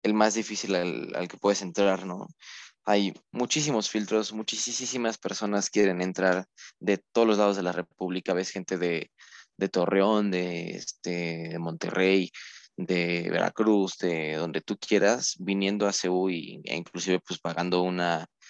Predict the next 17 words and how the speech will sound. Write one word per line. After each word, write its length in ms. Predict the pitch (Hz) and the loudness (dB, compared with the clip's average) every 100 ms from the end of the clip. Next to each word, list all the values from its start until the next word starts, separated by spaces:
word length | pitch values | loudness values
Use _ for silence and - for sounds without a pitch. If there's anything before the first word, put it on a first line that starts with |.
| - - | -12 0
un 100 | 101 | 2
alojamiento 560 | 90 - 90 92 95 92 | 2 0 -2 -2 -2 -2
para 200 | 90 76 | -2 -2
poder 360 | - 82 90 | -2 0 0
estar, 260 | 90 - 85 87 85 - _ _ | -2 -4 -4 -4 -6 -8 _ _
estar 300 | - - 92 | -6 0 2
aquí 240 | 87 92 85 | 2 0 -2
en, 140 | 78 | -2
en 160 | 82 78 | -4 -6
los 100 | - | -6
Pumas. 520 | 90 87 87 - - - - - - - _ _ | -2 -2 -2 -4 -6 -16 -18 -18 -20 -20 _ _
Y, 400 | - 101 95 92 | 2 4 6 4
pues, 200 | - 104 | 2 0
es, 340 | 110 101 - - | 2 4 2 2
es 200 | 107 113 | 0 0
mucha, 260 | 123 - | -2 0
mucho, 320 | 104 104 104 | -2 -2 -2